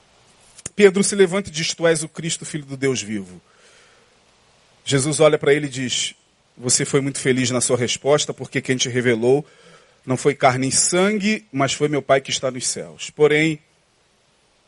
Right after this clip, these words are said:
a resposta de Jesus, "Tu és Pedro", fazendo uma alusão à rocha, Pedro, Petrus,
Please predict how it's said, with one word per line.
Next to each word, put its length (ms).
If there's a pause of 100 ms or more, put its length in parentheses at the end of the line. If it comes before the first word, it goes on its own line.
(320)
a 120
resposta 560
de 120
Jesus, 480
"Tu 120
és 200
Pedro", 520 (840)
fazendo 380
uma 200
alusão 420
à 80
rocha, 600
Pedro, 480
Petrus, 680